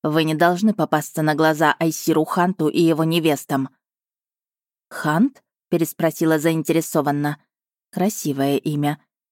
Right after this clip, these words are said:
Или фамилия. Звучная, внушает уважение. Он хозяин замка? А вы тогда?» «Я его советник», важно ответил Раир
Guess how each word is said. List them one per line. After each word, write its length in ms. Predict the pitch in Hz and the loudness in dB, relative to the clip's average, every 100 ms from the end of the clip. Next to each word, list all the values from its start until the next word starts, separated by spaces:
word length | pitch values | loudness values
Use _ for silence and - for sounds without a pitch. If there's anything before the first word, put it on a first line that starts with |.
| - | -2
Или 160 | 170 | 0
фамилия. 680 | 147 156 143 165 196 190 180 _ _ _ - | 0 -2 0 2 2 0 -4 _ _ _ -8
Звучная, 800 | 165 160 147 175 - 175 151 147 _ - | -2 0 0 -2 -2 -4 -4 -4 _ -4
внушает 540 | 180 180 - 151 151 | 0 0 0 -2 0
уважение. 720 | 180 185 196 170 143 143 147 - _ _ _ _ _ _ _ | 0 0 0 -2 -4 -4 -6 -8 _ _ _ _ _ _ _
Он 220 | - 170 170 | 0 0 0
хозяин 600 | - 170 156 165 165 170 | -2 -2 2 0 0 0
замка? 500 | 202 294 - 147 143 _ _ _ _ _ _ | 0 0 0 -4 -6 _ _ _ _ _ _
А 140 | 160 | -2
вы 160 | 151 170 | 0 0
тогда?» 480 | 214 226 233 247 254 _ _ _ _ _ _ | 0 0 2 2 0 _ _ _ _ _ _
«Я 300 | 147 139 143 | -2 2 2
его 260 | 139 135 147 | 2 2 0
советник», 760 | - 165 190 180 - 139 - _ _ - | 0 0 2 0 -2 -6 -6 _ _ -4
важно 420 | 156 151 147 151 | 0 0 0 -2
ответил 420 | 151 151 147 151 | 0 -2 0 2
Раир 320 | 156 165 220 | 2 2 0